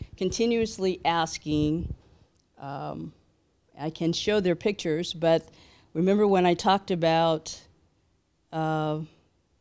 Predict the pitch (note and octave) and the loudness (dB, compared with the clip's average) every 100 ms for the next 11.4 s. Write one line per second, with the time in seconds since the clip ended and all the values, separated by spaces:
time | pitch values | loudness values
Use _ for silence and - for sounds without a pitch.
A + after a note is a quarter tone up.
0 | _ _ F3 E3+ E3 F3 E3+ E3 E3 _ | _ _ -14 -8 -6 -4 -2 -2 -4 _
1 | _ - E3 E3 D#3+ D#3+ - - G3 - | _ -4 0 2 0 -4 -12 -6 -2 2
2 | B3 B3 - F#3+ E3 E3+ G3+ G#3+ A3 A3+ | 4 4 2 0 4 4 4 0 2 0
3 | - A3 G#3+ A3 A3 A#3+ A#3+ - _ _ | 0 0 0 -2 -2 -4 -6 -10 _ _
4 | _ _ _ - E3 G3+ G3 G3+ F#3+ F3 | _ _ _ -16 -6 -2 0 0 -4 -4
5 | G#3 G3+ G3+ G3+ A3 G#3+ A3 - - E3 | -6 -6 -6 -4 -4 -4 -6 -16 -6 -2
6 | E3 E3 - F#3+ - F3+ F#3+ - F3+ F3+ | 0 -2 -2 -2 0 -2 -2 -4 -2 0
7 | F3+ F3+ - - _ _ - D#3+ - D#3+ | 0 -2 -8 -20 _ _ -8 -6 -2 0
8 | D#3 D#3 D#3+ - _ _ _ _ _ - | 2 2 -2 -8 _ _ _ _ _ -12
9 | F3 F3+ - - E3+ F#3 F3 E3 E3 E3 | -2 -2 -2 0 2 4 4 2 0 -2
10 | - F3 E3+ D#3+ - G3+ F3 - - D3+ | -2 -2 -2 -4 -6 -6 -6 -10 -16 -10
11 | D3+ D3+ D#3 | -10 -4 -6